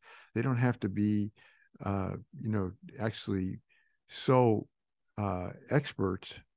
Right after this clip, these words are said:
in A I tools, but rather they just should understand it. You know, where are the limitations and the nuances? So it can be incorporated into their daily practice.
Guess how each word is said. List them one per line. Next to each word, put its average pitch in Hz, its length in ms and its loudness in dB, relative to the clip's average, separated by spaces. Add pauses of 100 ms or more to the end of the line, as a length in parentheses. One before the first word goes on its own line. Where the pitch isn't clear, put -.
(100)
in 101 300 2
A 110 140 0
I 95 200 0
tools, 185 380 4
but 104 180 -2
rather 139 380 4
they 107 80 6
just 113 300 -2
should - 140 -4
understand 107 680 -2
it. 90 80 -8
You 104 80 -2
know, 101 120 0
where 107 440 0 (120)
are 104 160 0
the 90 80 -2
limitations 98 760 -2
and 85 160 -4
the 90 60 -2
nuances? 98 720 2
So 98 220 0 (300)
it 113 120 -2
can 190 300 0
be 123 140 2
incorporated 95 680 -2 (260)
into 113 240 0
their 98 220 2
daily 95 320 0
practice. - 540 -2